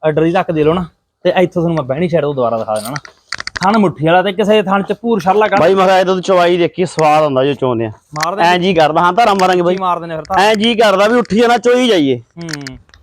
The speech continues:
Speaker 1: ਨਹੀਂ ਚੰਗੀ ਆ ਵੈੜ ਤੇ ਲੇ-, ਬੇਲ ਬੂਲ ਵੀ ਠੀਕ ਆ। ਰੇਟ ਜਾਇਜ਼ ਹੀ ਰਹੂ ਵੀਰੇ, ਵੀਰੇ?
Speaker 2: ਬਾਈ ਰੇਟ ਤਾਂ ਜਮਾ ਜਾਇਜ਼ ਹੋਊ ਆਪਣਾ ਬਾਈ।
Speaker 1: ਠੀਕ ਲੈ, ਧਾਰਾਂ ਮਾਰ ਦੇ, ਰੇਟ ਫੇਰ ਹੀ ਕਰਾਂਗੇ ਵਿੱਚ ਨਾ।
Speaker 2: ਹਾਂ।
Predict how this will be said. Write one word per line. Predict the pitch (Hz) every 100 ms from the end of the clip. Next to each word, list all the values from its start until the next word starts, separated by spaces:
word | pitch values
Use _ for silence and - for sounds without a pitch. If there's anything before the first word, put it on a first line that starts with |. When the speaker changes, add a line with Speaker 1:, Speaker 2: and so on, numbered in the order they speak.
| _ _
Speaker 1:
ਨਹੀਂ | 196
ਚੰਗੀ | 208 220 233
ਆ |
ਵੈੜ | 214 160 180
ਤੇ | 202
ਲੇ-, | 190 170
ਬੇਲ | 170 170
ਬੂਲ | 165 185
ਵੀ |
ਠੀਕ | 175 165
ਆ। | 147 - - - 170
ਰੇਟ | 190 220
ਜਾਇਜ਼ | 214 208 214
ਹੀ | 294
ਰਹੂ | 294
ਵੀਰੇ, | 285 285
ਵੀਰੇ? | 302 302 - -
Speaker 2:
ਬਾਈ | - 233
ਰੇਟ | 226 233 226
ਤਾਂ | 226
ਜਮਾ | 220 247 277
ਜਾਇਜ਼ | 226 233 220
ਹੋਊ | 175
ਆਪਣਾ | 151 143
ਬਾਈ। | 139 135 - _
Speaker 1:
ਠੀਕ | 208 196 151
ਲੈ, | 156
ਧਾਰਾਂ | 165 233 208 208
ਮਾਰ | 185 135
ਦੇ, | 185
ਰੇਟ | 190
ਫੇਰ | 170 180
ਹੀ | 202
ਕਰਾਂਗੇ | 175 123 110
ਵਿੱਚ | 107
ਨਾ। | 208 147
Speaker 2:
ਹਾਂ। | 143 127